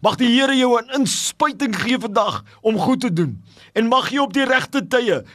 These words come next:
maai as jy nie verslap nie. Moenie verslap nie, my vriend.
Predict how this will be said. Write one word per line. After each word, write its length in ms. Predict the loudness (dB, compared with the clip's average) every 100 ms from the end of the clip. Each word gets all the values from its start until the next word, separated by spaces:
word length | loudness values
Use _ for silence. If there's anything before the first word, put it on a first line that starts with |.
| _
maai 720 | -4 2 4 4 2 -2 -6 -10 _
as 220 | -2 -2 0
jy 200 | 0 2
nie 140 | 0
verslap 600 | -2 -4 -6 -2 -2 -4
nie. 180 | -12 -14 -16 _
Moenie 540 | -6 0 2 4 2 0
verslap 520 | -2 -4 -2 -4 -2
nie, 140 | -4
my 160 | -2 -2
vriend. 320 | -2 -6 -6